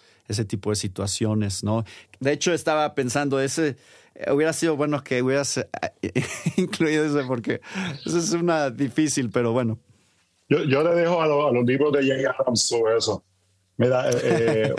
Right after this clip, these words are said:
Speaker 1: <laughs> Sí.
Speaker 2: te voy a dar un ej-, un ejemplo. A veces es más difícil hasta en cosas más del día a día que no
Speaker 1: Ujú.
Speaker 2: son de éxito práctico. Te voy a dar un ejemplo. A, a mí me ha funcionado. Si alguien me pregunta, prácticamente en tu crianza, ¿qué te ha ayudado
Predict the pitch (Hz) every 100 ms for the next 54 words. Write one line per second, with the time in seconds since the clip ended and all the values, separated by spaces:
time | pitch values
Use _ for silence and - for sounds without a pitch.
0 | 139 - 147 123 151 196 220 185 - 160
1 | 180 185 160 160 165 226 208 208 208 202
2 | - 202 190 156 135 185 123 143 151 180
3 | 165 143 139 139 - - 151 139 127 151
4 | 147 135 117 104 - _ _ _ _ -
5 | 147 143 139 135 - - 147 160 170 180
6 | 226 180 180 - 160 139 - 135 127 _
7 | _ _ - 139 127 - 113 - 98 -
8 | _ _ - 120 135 151 139 123 95 117
9 | 107 107 - - 117 110 107 - - 120
10 | 123 139 180 185 180 165 - 160 147 151
11 | 143 117 107 107 - - 147 165 180 175
12 | 165 160 147 123 113 - _ _ _ _
13 | 165 165 196 170 151 139 143 127 123 143
14 | 139 135 - 110 - 147 139 151 151 139
15 | 135 131 131